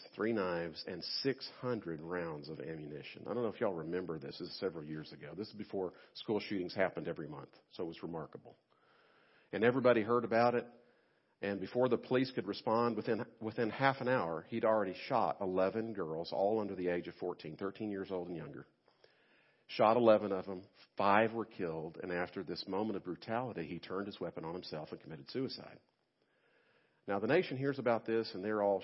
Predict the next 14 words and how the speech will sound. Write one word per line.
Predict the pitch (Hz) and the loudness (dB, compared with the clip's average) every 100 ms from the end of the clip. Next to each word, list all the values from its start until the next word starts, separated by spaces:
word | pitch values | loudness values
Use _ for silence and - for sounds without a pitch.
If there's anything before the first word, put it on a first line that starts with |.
| - | 2
shocked. | 120 90 95 - | 4 4 2 -2
But | 104 - | -6 -2
then, | 107 107 107 - | -2 -2 -4 -4
as | 104 | -6
the | 104 | -4
days | 90 107 101 - | 2 2 2 0
follow, | 135 165 95 92 | 4 4 4 2
more | 92 90 110 | -2 -2 0
information | 117 113 92 85 101 | 0 0 -4 -6 -6
comes | - 98 | -8 -4
out | 82 85 - - _ _ _ _ - | -2 0 -2 -8 _ _ _ _ -8
about | 80 85 82 | -2 -2 -2
the | 85 | -6
event. | 80 104 76 67 | -6 -4 -6 -8